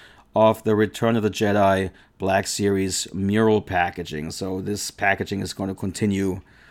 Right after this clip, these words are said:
that nice collage of Return of the Jedi figures. So that looks really cool. It's a mainline release, and, uh, it goes up for pre-order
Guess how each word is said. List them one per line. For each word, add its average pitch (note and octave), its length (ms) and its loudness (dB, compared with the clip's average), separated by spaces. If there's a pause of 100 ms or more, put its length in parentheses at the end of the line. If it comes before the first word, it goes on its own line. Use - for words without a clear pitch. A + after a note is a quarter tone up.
(240)
that G2+ 180 -2
nice G2 480 -2
collage F#2+ 720 0
of F2+ 340 -4
Return G2 260 -4
of G2+ 40 -4
the G#2+ 180 -2
Jedi C3 240 0
figures. - 360 -8
So G2+ 140 -6
that B2 140 4
looks C#3+ 380 0
really G#2 360 -2
cool. C3+ 320 4
It's A2+ 120 -2
a A#2+ 60 2
mainline C#3+ 540 4
release, D3 560 2 (440)
and, A2 320 2
uh, A2 200 4
it G#2+ 240 0
goes B2 260 2
up - 160 2
for A#2+ 100 0
pre-order F3 720 4